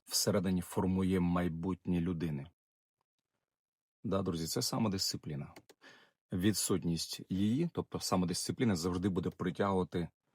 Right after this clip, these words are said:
дисциплінування ззовні, зі сторони. Якщо я не вчуся тримати себе в руках, то обставини одного разу візьмуть мене за горло.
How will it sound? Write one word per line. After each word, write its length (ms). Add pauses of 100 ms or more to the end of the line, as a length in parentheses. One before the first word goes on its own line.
(340)
дисциплінування 1000
ззовні, 840 (180)
зі 300
сторони. 640 (1500)
Якщо 600 (160)
я 260
не 160
вчуся 360
тримати 380
себе 240
в 80
руках, 360
то 120
обставини 760
одного 280
разу 240
візьмуть 320
мене 180
за 120
горло. 420